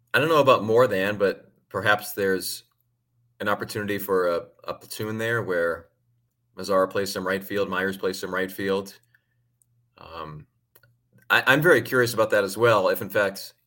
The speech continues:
you know, Mazara is added, as these reports are saying, about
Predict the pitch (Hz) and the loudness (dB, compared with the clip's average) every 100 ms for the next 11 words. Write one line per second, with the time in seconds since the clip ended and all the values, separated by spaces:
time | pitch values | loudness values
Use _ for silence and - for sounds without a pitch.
0 | _ 95 95 90 87 92 90 87 - 92 | _ -10 -8 -8 -4 -2 0 -2 -4 -10
1 | 92 90 92 90 87 87 87 87 - 92 | -4 -2 -2 -2 -4 -6 -10 -10 -8 -8
2 | 87 - 101 95 90 71 - 95 90 | -8 -8 -4 -4 -6 -10 -6 -2 -2